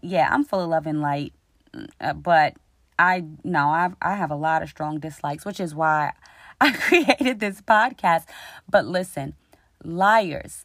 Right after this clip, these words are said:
liars, that's my answer. Liars, final answer. Lock me in. C. Don't phone no friend. Liars because you're changing my view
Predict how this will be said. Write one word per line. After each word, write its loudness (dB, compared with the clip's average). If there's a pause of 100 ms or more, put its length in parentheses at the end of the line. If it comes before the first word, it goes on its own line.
liars, 0
that's 0
my -2
answer. -6 (120)
Liars, 0
final -2
answer. -8
Lock -4
me -4
in. -8 (880)
C. -8 (880)
Don't -2
phone -4
no -4
friend. -8 (380)
Liars 2
because -4 (560)
you're -4
changing -4
my -4
view -10